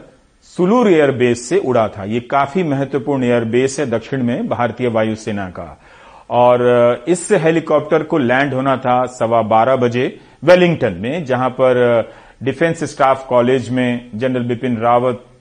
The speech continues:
को भाषण देना था, जहां वे विद्यार्थी भी रह चुके थे। लेकिन वहां लैंड करने से ठीक सात मिनट पहले, बारह बजकर आठ मिनट पर हेलीकॉप्टर का संपर्क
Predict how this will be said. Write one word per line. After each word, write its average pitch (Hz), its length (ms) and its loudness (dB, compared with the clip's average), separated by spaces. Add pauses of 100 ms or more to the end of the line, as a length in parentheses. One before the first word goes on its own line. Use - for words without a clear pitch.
(280)
को 135 80 -2
भाषण 123 440 -2
देना 143 260 0
था, 139 460 -6
जहां 131 360 -2 (300)
वे 127 160 -2
विद्यार्थी 123 640 -2
भी 196 100 2
रह 139 120 4
चुके 107 300 -10
थे। 123 220 -10 (500)
लेकिन 165 460 0
वहां 151 300 0
लैंड 180 460 2
करने 120 400 -2
से 104 300 -16 (100)
ठीक 226 360 -4
सात 175 520 -4
मिनट 135 240 -4
पहले, 98 400 -12 (120)
बारह 131 400 0
बजकर 123 580 -6 (160)
आठ 165 360 0
मिनट 90 220 -8
पर - 260 -20 (480)
हेलीकॉप्टर 156 600 0
का 135 600 0
संपर्क 147 580 -6